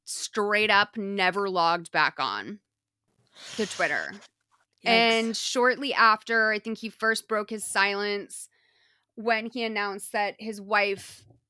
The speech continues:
Speaker 1: Topanga, and him were expecting their second child. And honestly, I think that's the last I've heard of Jensen. I could sh-, uh, let me see if I can find my phone and see if he's tweeted anything as of recent,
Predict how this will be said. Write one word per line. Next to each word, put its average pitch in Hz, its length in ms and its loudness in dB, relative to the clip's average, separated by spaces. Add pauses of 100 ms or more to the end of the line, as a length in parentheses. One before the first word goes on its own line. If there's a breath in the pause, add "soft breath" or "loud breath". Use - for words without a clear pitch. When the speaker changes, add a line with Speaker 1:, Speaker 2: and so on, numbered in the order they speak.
(140)
Speaker 1:
Topanga, 214 800 -2
and 220 180 -2
him 202 220 -4
were 190 180 2
expecting 190 680 -2
their 175 220 -4
second 185 500 -4
child. 123 520 -4 (140)
And 208 520 0 (720)
honestly, 285 400 2
I 240 80 2
think 269 180 -2
that's 349 160 0
the 349 120 2
last 247 560 4 (360)
I've 233 220 2
heard 254 240 -4
of 233 140 -6
Jensen. 190 520 -6
I 175 80 -4
could 220 200 -10
sh-, - 140 -14
uh, 220 260 -2
let 254 120 -8
me 330 120 -6
see 320 160 -10
if 277 80 -10
I 254 60 -8
can 214 120 -10
find 214 160 -2
my 175 120 -6
phone 185 400 -8
and 180 140 -12
see 202 120 -10
if 185 80 -10
he's 190 160 -12
tweeted 208 260 -10
anything 180 320 -8
as 160 160 -10
of 147 100 -20
recent, 156 480 -10